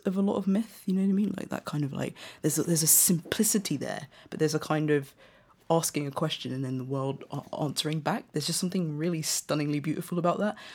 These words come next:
So I kind of used it, like, ad nauseum a little bit in my poem, <laughs> if you know what I mean, with the, with the story of the hermit, because the hermit,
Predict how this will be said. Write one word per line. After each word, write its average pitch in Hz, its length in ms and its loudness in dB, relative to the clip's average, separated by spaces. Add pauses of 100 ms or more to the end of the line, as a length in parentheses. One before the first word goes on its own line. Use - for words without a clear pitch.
So 240 140 10
I 254 80 12
kind 254 160 8
of 180 100 6
used 180 240 4
it, - 180 0
like, - 220 -6
ad 139 140 0
nauseum 139 460 -2 (260)
a - 40 0
little 139 200 0
bit 135 200 4
in 160 200 8
my 143 200 4
poem, 147 380 4
<laughs> - 80 2 (540)
if - 160 4
you 160 80 4
know - 100 -2
what - 80 4
I - 40 8
mean, 151 200 4 (340)
with 151 220 4
the, 143 140 2
with 147 180 -2
the 147 80 -4
story 143 340 0
of - 120 -4
the 131 80 -6
hermit, 151 320 0
because 147 240 -2
the 151 80 0
hermit, 160 440 4